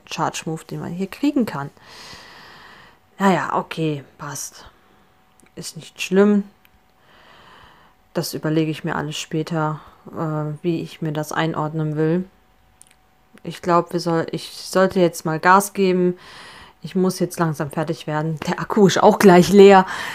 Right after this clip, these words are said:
Äh, jetzt langsam reicht's. So, komm, jetzt noch zwei vor Stelka und dann ist Schluss für heute, würde ich sagen. Die, äh, ich hab einfach zu lange nicht mehr, äh, entwickelt, deswegen dauert das hier auch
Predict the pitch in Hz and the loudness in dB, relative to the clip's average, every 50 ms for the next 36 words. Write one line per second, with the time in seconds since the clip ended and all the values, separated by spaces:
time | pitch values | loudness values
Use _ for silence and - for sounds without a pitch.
0 | - - - - 185 185 185 180 175 175 175 170 - 185 190 180 160 185 170 170 | -14 -14 -4 2 4 6 8 10 10 10 8 8 8 6 4 4 4 4 4 6
1 | 160 170 160 160 156 - - - 208 202 190 - 208 202 185 170 165 165 185 196 | 6 6 6 6 4 2 4 6 8 8 8 8 6 6 6 6 4 4 4 4
2 | 180 185 - - - - - - - 190 185 180 - - - - - 214 220 233 | 2 2 0 -4 -4 -4 -6 -4 2 4 4 4 4 0 -2 2 6 6 6 6
3 | 226 214 196 180 - - 196 185 190 196 196 196 180 170 170 165 165 165 165 165 | 6 4 4 4 4 6 8 8 8 8 8 8 8 8 8 6 6 4 4 4
4 | 170 160 151 - - - - - 185 240 254 - - - 165 156 151 151 156 156 | 2 2 0 -2 -6 -8 -4 2 4 4 4 4 4 4 4 6 6 4 4 2
5 | - 190 220 262 254 - - - _ - - _ _ _ _ _ _ _ _ _ | 2 2 2 2 0 -4 -12 -20 _ -20 -20 _ _ _ _ _ _ _ _ _
6 | _ _ _ _ _ _ - - 175 165 165 170 165 - - 165 160 165 165 190 | _ _ _ _ _ _ -4 0 2 2 2 2 2 2 4 6 6 6 6 4
7 | 208 208 208 - - - - - - - - - _ - 180 185 185 175 170 175 | 2 0 -2 -6 -14 -14 -14 -14 -14 -14 -16 -18 _ 0 4 6 8 10 10 10
8 | 175 180 165 156 170 165 165 165 165 160 160 160 160 156 196 - 190 - - 190 | 10 10 8 6 6 6 6 6 6 6 4 4 2 0 -2 -2 -2 0 2 2
9 | 190 190 - 185 - - 175 - - - 180 170 170 175 180 175 170 - 180 165 | 4 4 4 2 2 0 -4 -4 0 4 4 6 6 6 4 4 2 2 2 4
10 | 165 160 160 160 160 160 156 156 175 196 214 196 190 - - 160 160 160 165 - | 6 6 6 6 4 2 0 -2 -6 -12 -14 -14 -8 -6 -4 -2 0 0 0 0
11 | 170 160 - - 190 185 - 180 165 175 175 - - - 170 156 - - 170 160 | 0 0 2 2 2 2 4 4 4 4 2 0 -2 -6 -6 -6 -4 -2 -2 0
12 | 156 160 160 160 156 165 160 160 160 160 160 - 160 156 - - - - 156 156 | 0 0 0 0 0 2 2 4 4 2 2 0 -4 -6 -8 -8 -6 -4 -2 -2
13 | 156 143 156 156 156 - - - | -2 -2 -2 -2 -2 -4 -8 -16